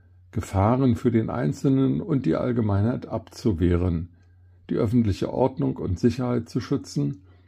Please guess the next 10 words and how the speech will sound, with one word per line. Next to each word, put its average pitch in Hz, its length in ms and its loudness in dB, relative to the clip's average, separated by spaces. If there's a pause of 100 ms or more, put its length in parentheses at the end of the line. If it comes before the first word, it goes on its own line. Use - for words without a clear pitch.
(200)
und 120 160 0
strafbare 104 880 -2
Handlungen 120 600 2
gegebenenfalls 110 1080 2
unter 110 240 -4
Anwendung 110 500 2
von 92 360 -2 (400)
Zwang 107 580 0
zu - 160 -2
verfolgen. 98 640 -2